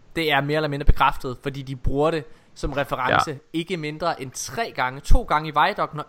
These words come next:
Speaker 1: en gang i,
Speaker 2: Ja.
Speaker 1: øh, hvad hedder det, i, øh, i livestreamen. Øh, og det vil de ikke gøre. De vil ikke bruge det ord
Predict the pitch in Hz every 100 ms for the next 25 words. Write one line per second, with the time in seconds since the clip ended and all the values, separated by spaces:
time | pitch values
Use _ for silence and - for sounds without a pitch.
0 | - 147 135 135 - 151 110 107 - 139
1 | 131 131 131 127 - 139 123 113 131 131
2 | 165 - 135 131 131 - - - - -
3 | 127 123 - - 180 175 143 143 - 135
4 | 127 123 139 160 - 165 185 175 156 -
5 | 165 131 -